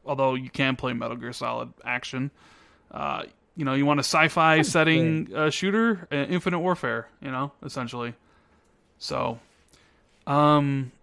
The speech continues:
Speaker 1: I think that's gonna be it. We, uh, actually went way longer, uh, than I thought, but we had a lot here to talk about. So we appreciate everyone being here.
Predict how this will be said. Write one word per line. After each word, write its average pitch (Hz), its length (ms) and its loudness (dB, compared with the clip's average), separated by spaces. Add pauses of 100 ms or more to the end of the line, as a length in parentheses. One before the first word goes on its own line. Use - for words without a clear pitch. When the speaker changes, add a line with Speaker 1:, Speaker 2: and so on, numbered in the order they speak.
(220)
Speaker 1:
I 147 80 -6
think 277 160 0
that's 294 180 2
gonna 202 160 0
be 170 160 -2
it. 208 240 2
We, 151 240 -2
uh, 143 360 4 (720)
actually 127 400 -4
went 123 280 -4 (440)
way 151 320 4
longer, 131 560 -2 (200)
uh, 127 300 -4
than 120 120 -8
I 120 120 -4
thought, 135 360 -2
but 127 120 -6
we 127 120 -6
had 131 80 -2
a 123 60 -2
lot 120 200 -2
here 123 140 -6
to 113 60 -10
talk 131 280 0
about. 131 280 2
So 131 400 2 (400)
we 156 100 2
appreciate 185 400 6
everyone 180 300 4
being 180 220 4
here. 196 320 2